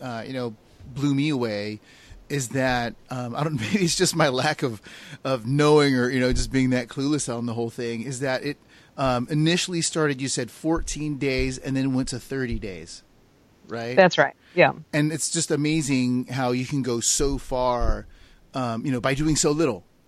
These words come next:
Speaker 1: You know what I mean? Like, it wasn't like, I would have thought that, "Oh, yeah, it's, this has gotta be, like, a two, three, four month <laughs> thing where it's gonna take, uh, you know, so much more time to have, um, you know, to, for all those layers of the onion, if you will, to peel back." But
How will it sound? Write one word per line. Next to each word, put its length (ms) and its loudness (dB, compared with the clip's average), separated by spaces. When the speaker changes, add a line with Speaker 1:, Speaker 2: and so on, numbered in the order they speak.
Speaker 1:
You 100 0
know 60 4
what 20 4
I 40 2
mean? 200 4
Like, 120 0
it 140 -2
wasn't 340 2
like, 160 0
I 120 2
would 140 6
have 100 2
thought 440 2
that, 140 -4
"Oh, 140 0
yeah, 180 -2
it's, 160 -6
this 180 -6
has 120 -6
gotta 200 0
be, 160 -2
like, 140 -2
a 80 -10
two, 300 0
three, 260 -4
four 320 -4
month 240 -2
<laughs> 140 -12
thing 420 2
where 420 2
it's 160 -6
gonna 220 -2
take, 380 -4
uh, 260 -4
you 80 -2
know, 80 -2
so 300 2
much 240 -2
more 200 -4
time 540 -6
to 100 -8
have, 520 -6
um, 480 -2
you 80 -2
know, 140 0
to, 260 -4
for 180 -10
all 180 0
those 220 -2
layers 380 2
of 60 -2
the 120 -4
onion, 300 2
if 140 -2
you 100 -6
will, 120 -4
to 60 -8
peel 280 -6
back." 420 -4
But 200 -6